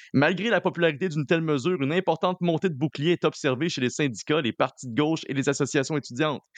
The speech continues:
De quelle promesse s'agit-il ? A, le plafonnement des tarifs d'Hydro-Québec. B, les chèques de quatre cents et de six cents dollars. C, la baisse d'impôts de un pour cent. Ou D, la réforme du financement des hôpitaux et du système de santé.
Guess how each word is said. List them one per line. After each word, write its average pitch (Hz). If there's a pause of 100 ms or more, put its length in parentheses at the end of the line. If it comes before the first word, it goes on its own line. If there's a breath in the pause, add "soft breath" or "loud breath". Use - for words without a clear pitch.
(220 loud breath)
De 123
quelle 196
promesse 170
s'agit-il ? 131 (160)
A, 135
le -
plafonnement 131
des 135
tarifs 127
d'Hydro-Québec. 131 (300 soft breath)
B, 139 (100)
les 117
chèques 151
de 120
quatre 120
cents -
et 143
de 127
six -
cents 123
dollars. 160 (260 soft breath)
C, 180
la 113
baisse 123
d'impôts 139
de 135
un 123
pour 131
cent. 202 (280 soft breath)
Ou 151
D, 170
la 135
réforme 120
du 123
financement 139
des 117
hôpitaux 143
et 156
du -
système 147
de 127
santé. 113